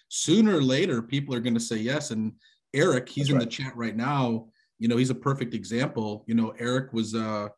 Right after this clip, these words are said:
Speaker 1: never prospected ever before, you
Speaker 2: Yeah.
Speaker 1: know, coming to Glover U and going through the boot camp. And now he's setting appointments left and right. And so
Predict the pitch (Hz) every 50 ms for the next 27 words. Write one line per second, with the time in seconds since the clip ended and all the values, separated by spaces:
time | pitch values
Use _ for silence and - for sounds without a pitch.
0 | _ _ _ _ _ - - 113 131 139 156 147 147 - 143 135 147 143 - -
1 | 131 117 113 117 - 107 101 92 90 - - 123 135 143 135 107 90 90 - -
2 | 110 113 110 - 117 117 113 113 110 107 107 107 - - _ _ _ - 113 120
3 | 117 110 107 104 98 - - 139 123 123 117 113 113 123 113 107 101 95 113 123
4 | 123 113 113 113 110 113 117 120 131 127 113 110 110 107 101 107 _ _ 110 123
5 | 123 123 123 120 139 127 113 113 117 117 127 - - 131 120 117 113 - 110 107
6 | 113 120 135 147 135 120 117 117 - - - - _ _ - 123 135 143 - -
7 | 139 135 127 123 117 - - 127 117 120 113 - - 120 117 113 - - 104 101
8 | 107 113 120 104 92 - _ - 107 101 101 - - 107 104 104 101 98 98 98
9 | 98